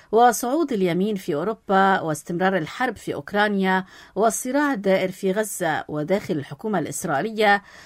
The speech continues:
ومحاولة واشنطن عبر وزير خارجيتها إنقاذ مبادرتها للتفاوض بين إسرائيل وحماس وصولًا إلى الانتخابات الإيرانية والأزمة اللبنانية بتشعباتها الجنوبية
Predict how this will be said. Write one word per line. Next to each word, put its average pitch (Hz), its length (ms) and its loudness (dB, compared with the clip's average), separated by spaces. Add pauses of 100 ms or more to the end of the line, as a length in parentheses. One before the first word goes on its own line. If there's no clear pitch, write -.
ومحاولة 233 840 2
واشنطن 202 540 -4
عبر 165 300 -2
وزير 156 320 -2
خارجيتها 190 920 0 (320)
إنقاذ 226 560 -2
مبادرتها 196 960 0
للتفاوض 214 720 0
بين 180 180 -2
إسرائيل 170 560 -4
وحماس 214 680 0 (380)
وصولًا 320 400 2
إلى 196 320 0
الانتخابات 180 680 -2
الإيرانية 190 840 0
والأزمة 175 560 -4
اللبنانية 170 600 -2
بتشعباتها 208 1000 -4
الجنوبية 190 800 0